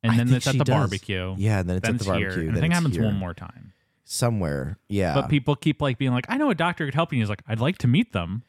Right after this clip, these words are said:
Speaker 1: And then no <laughs> one ever follows up on
Speaker 2: Yeah,
Speaker 1: it with
Speaker 2: I,
Speaker 1: him.
Speaker 2: c-, I guess, like, to analyze that point,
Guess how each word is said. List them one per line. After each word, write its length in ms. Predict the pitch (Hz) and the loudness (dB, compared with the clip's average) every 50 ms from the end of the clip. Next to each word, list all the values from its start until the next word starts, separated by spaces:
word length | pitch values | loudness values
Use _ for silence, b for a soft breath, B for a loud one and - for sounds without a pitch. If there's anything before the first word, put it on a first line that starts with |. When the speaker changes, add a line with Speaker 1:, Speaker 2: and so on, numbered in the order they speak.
| _ _ | _ _
Speaker 1:
And 140 | - 123 135 | 0 2 2
then 160 | 135 123 123 | 4 4 4
no 100 | 135 139 | 4 2
<laughs> 80 | 120 - | 4 4
one 120 | - 175 | 2 2
ever 200 | 143 139 - - 151 | 2 4 4 2 2
follows 440 | - - 127 120 127 143 143 - - | 4 2 0 2 2 0 0 0 -2
up 180 | 147 - - | -2 2 4
on 60 | 165 | 4
Speaker 2:
Yeah, 180 | 190 190 147 113 | 4 4 4 2
Speaker 1:
it 60 | 156 135 | 0 -2
with 100 | - 139 | 0 0
Speaker 2:
I, 60 | 147 156 | 0 0
Speaker 1:
him. 140 | 156 151 - 147 - - | 0 -4 -8 -10 -2 0
Speaker 2:
c-, 120 | 180 175 - - _ - | 0 0 0 -4 _ -2
I 100 | 139 151 | -2 0
guess, 240 | 147 202 214 214 - | 0 0 0 0 0
like, 160 | 165 139 - | -2 -2 -2
to 160 | - 156 - | -4 -2 0
analyze 520 | 147 180 190 170 147 131 117 107 98 90 95 | 2 2 2 2 2 2 2 0 0 -2 -2
that 260 | 98 92 78 - _ | -2 -4 -4 -4 _
point, 380 | - - 104 95 76 57 50 | -10 -6 -6 -4 -4 -6 -8